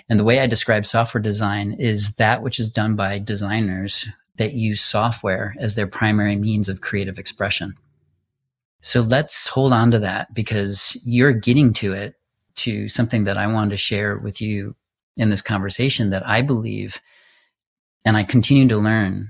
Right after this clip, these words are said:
that the term designer can be applied to so many different people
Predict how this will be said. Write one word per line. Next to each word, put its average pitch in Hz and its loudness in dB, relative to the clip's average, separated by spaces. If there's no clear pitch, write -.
that 117 0
the 107 -2
term 139 4
designer 104 0
can 110 -2
be 104 -2
applied 101 -2
to - -8
so 131 0
many 104 0
different 107 -4
people 107 -8